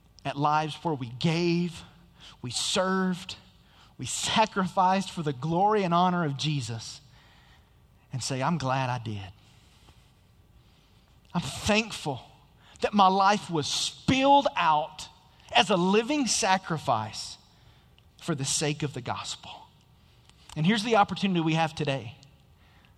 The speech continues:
We have a chance to evaluate. You may be here this morning and you're thinking about your life, and it's not good.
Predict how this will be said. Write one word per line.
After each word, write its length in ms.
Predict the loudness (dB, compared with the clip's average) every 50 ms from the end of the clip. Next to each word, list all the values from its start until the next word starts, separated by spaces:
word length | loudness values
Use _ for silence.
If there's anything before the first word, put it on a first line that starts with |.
| _ _ _ _ _ _ -4
We 140 | -2 0 2
have 140 | 2 2 0
a 40 |
chance 300 | -2 -4 -4 -4 -4 -6 -6
to 140 | -4 -2 -2
evaluate. 640 | 0 0 0 0 -2 -2 -6 -6 -8 -8 -10 -14 -18 -20 -20 _ _ _ _ _ _ _ _ _ _ _ _ _ _ _ _ _ _ _ -20 -20 -16 -6
You 160 | 0 2 4 4
may 140 | 4 4
be 220 | 2 4 4 4 4
here 180 | 4 4 4
this 240 | 2 2 0 0 0
morning 380 | 0 2 2 2 2 2 2 2
and 120 | 2 2
you're 100 | 0 0
thinking 380 | -2 -2 -2 -2 0 0 0 0
about 300 | 2 4 2 2 2 0
your 140 | -2 0 2
life, 560 | 4 4 4 4 2 -2 -6 -10 -16 -18 -20 -20 -20 -20 _ _ _ _ _ _ _ _ _ _ _ _ _ _ -6
and 140 | -4 -2 -2
it's 140 | -2 -2
not 200 | -4 -6 -6 -4
good. 320 | -4 -4 -4 -4 -6 -8